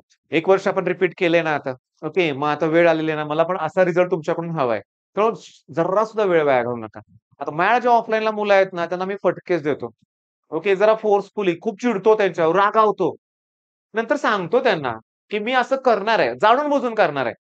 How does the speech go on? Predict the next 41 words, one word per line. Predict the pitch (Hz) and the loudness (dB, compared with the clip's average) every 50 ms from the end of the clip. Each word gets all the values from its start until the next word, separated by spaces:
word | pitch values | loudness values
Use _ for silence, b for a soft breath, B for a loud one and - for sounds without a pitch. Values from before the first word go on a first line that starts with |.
| _ | _
पुढचे | 202 190 190 254 | -14 -2 -2 0
पंधरा | 247 240 233 220 226 247 247 | 2 2 2 4 4 4 4
दिवस | 226 247 247 262 254 247 | 6 4 2 2 2 -2
तुमची | 226 214 254 233 | -6 -8 -6 -4
सीईटीचा | 233 233 233 214 233 220 240 | -2 -2 0 -2 0 -2 -2
नंबर | 226 226 220 226 240 226 | -2 0 2 2 2 2
तो | 196 233 226 | 2 0 0
येई-, | 220 226 240 240 | 2 0 0 0
पूर्ण | 233 220 185 190 | 0 -2 2 4
एक्झाम | 185 175 180 175 156 160 226 247 | 4 4 4 4 2 0 0 0
होईपर्यंत | 226 202 220 262 294 294 285 269 277 262 | 2 4 4 4 4 4 2 2 2 0
मी | |
तुम्हाला | 262 254 233 233 226 233 | -4 0 0 0 2 2
त्रास | 202 190 180 165 | 2 2 2 2
देणार | 160 156 143 131 113 | 0 -4 -4 -4 -4
आहे. | 104 - - _ _ _ _ _ _ _ _ _ _ - | -6 -8 -12 _ _ _ _ _ _ _ _ _ _ -8
मग | 131 165 165 | -8 -6 2
ओरडणार | 233 247 262 262 277 254 220 208 175 147 | 4 6 8 8 6 4 2 0 0 0
आहे, | 135 131 | 2 2
रस्त्यावर | 160 180 180 - 220 220 233 | 2 0 0 0 -2 -2 0
कुठे | 233 226 233 233 | -2 2 2 2
दिसला | 202 220 208 220 233 240 | 2 2 -2 0 0 0
ना | 247 | 0
मुलगा | 233 226 226 226 233 | 0 0 2 2 2
बोलताना, | 196 220 214 214 208 220 214 214 220 | 4 4 4 4 4 0 -2 -2 -2
तिथं | 214 - _ _ _ _ 185 180 | -4 -6 _ _ _ _ -2 -2
जागेवर | 180 151 202 202 214 233 269 269 | 0 2 2 4 4 4 2 2
त्याला | - 165 165 220 | 2 2 0 0
मी | 220 | 0
बोलतो. | 214 185 175 160 127 120 120 110 - _ _ _ _ _ _ _ _ _ _ _ _ - | 0 0 0 0 0 -2 -6 -8 -8 _ _ _ _ _ _ _ _ _ _ _ _ -8
दुसऱ्या | 170 165 220 220 | -2 0 0 0
दिवशी | 208 196 233 | 0 0 -2
क्लासमध्ये | 226 220 220 214 214 233 233 240 | 0 2 2 2 0 -2 -2 0
फटकच | 240 240 240 269 262 - | 0 2 2 2 2 2
खात | 226 202 | 2 0
होतो | 185 170 175 165 | 0 0 -2 -2
म्हणूया | 156 151 147 143 139 | -2 -4 -4 -4 -4
आपण, | 127 - 131 120 117 - _ _ _ _ - | -4 -4 -6 -8 -8 -10 _ _ _ _ -2
पण | 214 226 | 0 2
हे | 220 233 240 | 2 2 2
मी | 240 254 254 254 247 233 202 165 143 131 | 2 0 -2 -2 -2 -2 -4 -4 -6 -8